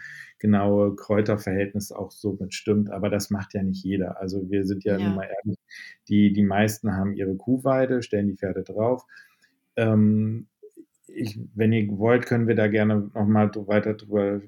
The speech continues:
Speaker 1: sprechen oder ich sag euch, wie ich das mit meinen Pferden handhabe, weil ich hab ja zwei Eczema. Ähm, das ist, äh, wie ihr möchtet. Also soll ich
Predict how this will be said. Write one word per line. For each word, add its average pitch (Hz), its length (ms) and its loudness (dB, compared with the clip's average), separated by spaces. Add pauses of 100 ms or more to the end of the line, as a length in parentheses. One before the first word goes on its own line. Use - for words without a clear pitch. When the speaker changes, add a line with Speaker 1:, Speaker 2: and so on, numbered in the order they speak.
(140)
Speaker 1:
sprechen 120 460 -2
oder 98 180 -2
ich 95 140 -6
sag 104 240 0
euch, 104 260 -8
wie 101 180 -4
ich 95 160 -12
das 98 160 -8
mit 104 120 -2
meinen 139 380 2
Pferden 127 420 0
handhabe, 117 680 -2
weil 101 400 -2 (100)
ich - 160 -14
hab 107 140 -4
ja 131 140 -2
zwei 127 320 -4
Eczema. 123 640 -4 (600)
Ähm, 107 560 2 (460)
das - 440 -10 (480)
ist, - 440 -8
äh, 95 140 -4 (300)
wie 110 120 -10
ihr 98 80 -2
möchtet. 101 500 -4
Also 95 340 -6 (1300)
soll 107 160 2
ich 104 140 -4